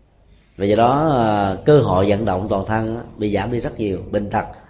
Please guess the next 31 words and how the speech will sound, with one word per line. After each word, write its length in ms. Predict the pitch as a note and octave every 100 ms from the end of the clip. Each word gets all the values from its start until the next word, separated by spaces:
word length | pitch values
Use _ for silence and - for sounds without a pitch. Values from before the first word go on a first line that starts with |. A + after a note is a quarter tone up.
| - - - - -
theo 120 | - A2
đó 160 | G#2+
được 160 | A#2 F2
gia 120 | G2
tăng. 260 | - G#2 - - - - - - - _ _ - - _ _ - - - _ - - - - - - - - - - - -
Độc 200 | B2 B2
tố 220 | G3 A3+ G#3+
dễ 120 | C#3+
dàng 240 | E3 C3+ A#2+
được 120 | A#2
phát 160 | G3+ -
sinh 240 | F3 D#3+
khi 180 | D#3 D#3
mà 140 | C3+
mồ 220 | A2+ A2+
hôi 580 | A2+ B2+ D3+ D#3+ D#3 D#3 D#3+
của 60 |
con 200 | D3 C#3
người 220 | A#2+ A2+
không 200 | G#2+ C3+
được 240 | A2+ G#2+ -
toát 200 | G3 A3
ra 80 | D#3+
ngoài, 480 | A#2 G#2+ G2 G2 F#2+ G2
như 160 | B2+
là 120 | B2 G2+ -
cách 120 | F3+ -
thức 100 | -
để 120 | A2 -
phóng 240 | F3+ B3
thải 460 | - F#2+ F2+ C3 G#3+